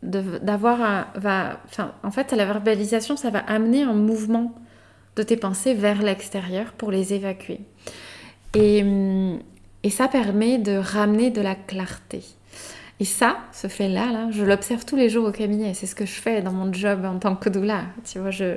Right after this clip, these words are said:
je tiens l'espace pour que, pour que, euh, bah, celles et ceux que j'accompagne, elles puissent avoir un espace pour se déposer.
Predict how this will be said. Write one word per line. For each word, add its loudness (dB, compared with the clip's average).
je -6
tiens -4
l'espace -6
pour -14
que, -2
pour -10
que, -4
euh, 2
bah, -2
celles -4
et 0
ceux -4
que -4
j'accompagne, -4
elles -4
puissent -8
avoir -4
un -2
espace -4
pour -10
se -6
déposer. -4